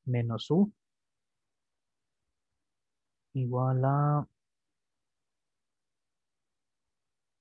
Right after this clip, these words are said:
sí entre dos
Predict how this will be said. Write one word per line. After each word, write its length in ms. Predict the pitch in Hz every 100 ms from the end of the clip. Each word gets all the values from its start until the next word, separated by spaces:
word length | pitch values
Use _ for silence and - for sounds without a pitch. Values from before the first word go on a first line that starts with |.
| _ _
sí 360 | - 147 151 147
entre 540 | 151 147 147 156 165 - _ _ _ _ _ _ _ _ _ _ _ _ _ -
dos 520 | 120 131 151 156 -